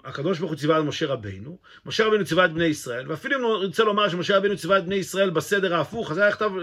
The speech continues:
היה אפשר לכתוב שמשה רבינו ציווה את בני ישראל לעשות את הכלים ואת המשכן, ואז איך שבאמת הם עשו את זה, קודם את המשכן ואחר כך את הכלים.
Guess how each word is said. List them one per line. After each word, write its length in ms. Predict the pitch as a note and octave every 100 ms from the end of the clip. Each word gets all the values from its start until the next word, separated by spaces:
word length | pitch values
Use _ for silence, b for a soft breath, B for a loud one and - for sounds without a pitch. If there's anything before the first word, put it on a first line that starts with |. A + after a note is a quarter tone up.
| E3
היה 120 | F#3
אפשר 180 | F#3+ G#3+
לכתוב 360 | - A#3+ E3+ B B -
שמשה 320 | F3 D#3 A#3
רבינו 220 | A3+ A3+
ציווה 220 | - G#3+
את 80 | G#3
בני 100 | G#3
ישראל 380 | G#3 - G#3+ G3
לעשות 600 | F3 D#3+ A#3+ A3 E3+ F#3
את 120 | E3+
הכלים 460 | F3+ F#3+ G#3 A#3+ F#3+
ואת 160 | E3 E3+
המשכן, 600 | D#3 C#3 - A2 F#2 D3+ F#3+ _ B B B B B
ואז 640 | C#3+ G3 D#4 D4 B3+ G3+
איך 140 | B3 -
שבאמת 580 | B3+ A#3 B3 D4 D4
הם 80 | A#3+
עשו 320 | A#3+ - D#4
את 80 | C#4+
זה, 120 | A3
קודם 240 | A3 A#3+ A3
את 80 | F#3+
המשכן 400 | F3+ - D#4 C#4+
ואחר 160 | B3+
כך 120 | A#3
את 80 | G#3+
הכלים. 420 | A3 G3 E3 C3+